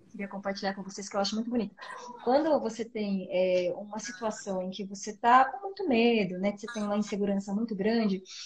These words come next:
é como se você estivesse atravessando uma rua com muito receio, com muito medo.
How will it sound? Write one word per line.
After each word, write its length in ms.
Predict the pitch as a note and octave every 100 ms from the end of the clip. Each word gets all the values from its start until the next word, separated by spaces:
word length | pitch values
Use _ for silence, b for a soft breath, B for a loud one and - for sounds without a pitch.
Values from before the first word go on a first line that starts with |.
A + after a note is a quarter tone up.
| B
é 60 | A3
como 160 | C4+ D4+
se 100 | C#4+
você 120 | D#4+
estivesse 360 | D4+ C4 C4 C4
atravessando 680 | A#3+ G#3+ G3 A#3 B3+ A#3
uma 140 | G3+ F3+
rua 500 | A3 A#3 G3+ E3 - b
com 160 | - G4+
muito 220 | D#4 D4
receio, 460 | A3+ G3+ F#3 E3 F3
com 140 | C#4
muito 240 | B3 A#3 F#3
medo. 340 | D#3 D#3+